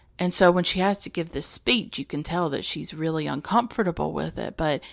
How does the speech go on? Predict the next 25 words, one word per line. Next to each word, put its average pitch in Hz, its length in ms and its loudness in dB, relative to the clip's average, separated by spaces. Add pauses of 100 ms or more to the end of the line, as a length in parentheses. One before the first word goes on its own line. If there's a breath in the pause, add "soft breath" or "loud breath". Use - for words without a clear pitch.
(400 loud breath)
she - 200 -4
says 208 380 4
that 175 160 0
before 202 360 2
she 185 460 -2
came 269 320 6
to 190 160 0
Wrenwood, 165 500 -4
she - 160 0
really 165 280 0
hated 180 380 -2
herself, - 680 -6 (640 soft breath)
and 170 180 -2
that 143 120 2
now 175 240 4
she's - 280 -2
trying 165 520 0
to 156 480 -4
love 165 260 6
herself 165 520 -2
more 160 360 0
and 160 220 -4
be 165 180 -2
more 160 220 -2
positive 160 840 -2